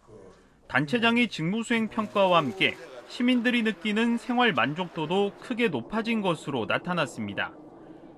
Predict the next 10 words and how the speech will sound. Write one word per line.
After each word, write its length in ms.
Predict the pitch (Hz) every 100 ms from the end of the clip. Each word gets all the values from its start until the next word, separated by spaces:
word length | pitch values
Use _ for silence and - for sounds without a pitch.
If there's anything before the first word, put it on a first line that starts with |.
| -
전국 320 | 147 156 208
꼴찌에 400 | 247 254 - 254
머물렀던 720 | 226 220 214 202 - 214 220
주민생활 640 | 190 147 185 220 220 220 170
만족도 500 | 117 143 202 - 208
평가가 560 | 196 175 143 139 101 - _ _ _ -
광역시 560 | 127 170 233 - 226
부문에서는 800 | 196 151 165 180 165 170 180 202
사 200 | - 170
위, 200 | 160